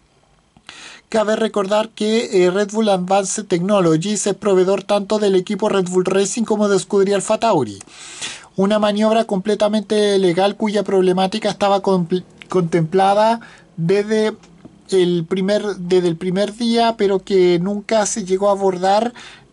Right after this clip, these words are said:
porque, eh, había necesidad imperiosa de imponer el límite presupuestario cuanto antes. Sin duda no es la solución ideal porque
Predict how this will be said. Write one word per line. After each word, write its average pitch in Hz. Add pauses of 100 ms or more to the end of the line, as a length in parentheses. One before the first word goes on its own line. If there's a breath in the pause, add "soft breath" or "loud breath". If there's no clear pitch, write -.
porque, 208
eh, 185
había 202
necesidad 190
imperiosa 196 (280 loud breath)
de 180
imponer 190
el 202
límite 196
presupuestario 190
cuanto 196
antes. 190 (520 loud breath)
Sin 185
duda 214
no 208
es 214
la 208
solución 202
ideal 190
porque 214